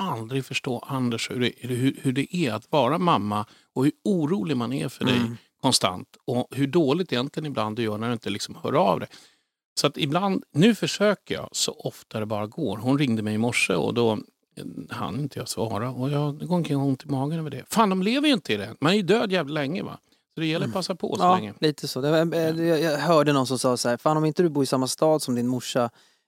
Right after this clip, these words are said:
Speaker 2: eller farsa."
Speaker 1: Flytta stan.
Speaker 2: Eh, nej, men, och, och de är i sjuttio, åttio-årsåldern. Då, då, då är det, och du träffar dem, ja, på någon, några högtider. Då är det kanske max tio, femton gånger till tills du ser dem.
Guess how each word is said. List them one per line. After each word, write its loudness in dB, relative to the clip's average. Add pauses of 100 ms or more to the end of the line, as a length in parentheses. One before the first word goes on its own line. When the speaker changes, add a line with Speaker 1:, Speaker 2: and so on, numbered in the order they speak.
Speaker 2:
eller 0
farsa." 0 (160)
Speaker 1:
Flytta -6
stan. -4
Speaker 2:
Eh, 0
nej, 4
men, 4 (540)
och, -2
och 2
de 4
är 4
i 4
sjuttio, 0
åttio-årsåldern. 0
Då, 2
då, -2
då 2
är 4
det, 4
och -4
du -4 (140)
träffar 0
dem, 2
ja, 0
på 0
någon, 0
några 0
högtider. 0
Då 0
är 0
det 0
kanske -2
max -2 (300)
tio, -2
femton -4
gånger -2 (260)
till 4 (360)
tills 0
du -2
ser 2
dem. -8